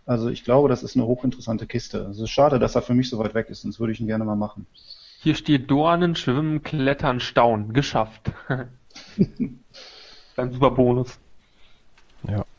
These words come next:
Speaker 3: also das ist auf jeden Fall ein sehr umfangreiches Ding hier.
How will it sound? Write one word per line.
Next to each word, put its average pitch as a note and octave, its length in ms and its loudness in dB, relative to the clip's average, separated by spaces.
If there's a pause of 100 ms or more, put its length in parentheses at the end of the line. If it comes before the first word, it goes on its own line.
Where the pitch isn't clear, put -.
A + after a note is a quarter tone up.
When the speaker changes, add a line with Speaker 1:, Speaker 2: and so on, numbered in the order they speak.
(100)
Speaker 3:
also A2+ 200 2
das A2 100 0
ist A#2+ 80 -2
auf A2 80 -2
jeden C3+ 160 6
Fall A2+ 160 2
ein G#2+ 80 2
sehr A2 160 0
umfangreiches A2 640 0
Ding G2+ 200 2
hier. F#2+ 200 0